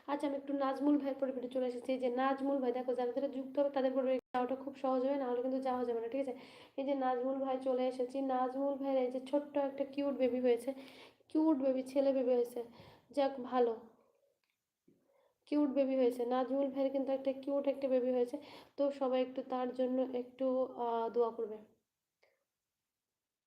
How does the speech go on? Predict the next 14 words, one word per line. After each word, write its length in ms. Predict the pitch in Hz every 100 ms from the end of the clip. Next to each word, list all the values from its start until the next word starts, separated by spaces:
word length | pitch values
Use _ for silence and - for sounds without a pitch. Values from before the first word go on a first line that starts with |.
| _ _ _
তো 100 | 302
চলো, 280 | 302 285 277
চলো, 200 | 285 277
চলো, 220 | 277 277
চলো, 260 | 277 269 269
চলো, 240 | 277 277
নির্মল 340 | 269 269 269 277
মোদক, 280 | 262 247 254
তোমাকে 280 | 262 262
আমি 160 | 277 277
এই 200 | 269 269
পেজ 260 | 269 262 262
থেকে, 240 | 247 240 240 - -
আ, 60 | _